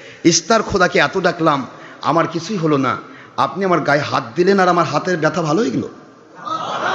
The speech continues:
যেই মাত্র হাতে হাত দিয়েছেন, মুহূর্তের মধ্যে হাতের ব্যথা ভালো হয়ে গেছে। ইউসুফ আলাইহিস সালাম বলেন, "আমি তো কিছু করিনি, এ তো আমার মালিকে তোমাকে সাফা দিয়েছে।"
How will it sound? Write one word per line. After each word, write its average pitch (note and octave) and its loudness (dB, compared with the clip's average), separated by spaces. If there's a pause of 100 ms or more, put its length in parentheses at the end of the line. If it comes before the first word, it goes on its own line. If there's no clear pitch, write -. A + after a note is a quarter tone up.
(1000)
যেই B3+ 0
মাত্র D4+ 0
হাতে A3+ 0
হাত F3+ 0 (120)
দিয়েছেন, D#3 2 (1500)
মুহূর্তের G#3+ 4
মধ্যে E3+ 0
হাতের D3 0
ব্যথা C3 0
ভালো A2 -4
হয়ে - -6
গেছে। - -16 (1200)
ইউসুফ E3+ 4
আলাইহিস G#3+ 0
সালাম G#3 -4
বলেন, G#3+ 2
"আমি F#3+ 2
তো G#3+ -4
কিছু G#3 -4
করিনি, G#3 2 (420)
এ A2 -4
তো E3+ 0
আমার G#3+ 0
মালিকে F3 2 (440)
তোমাকে D3 0
সাফা - 0
দিয়েছে।" F#2 -8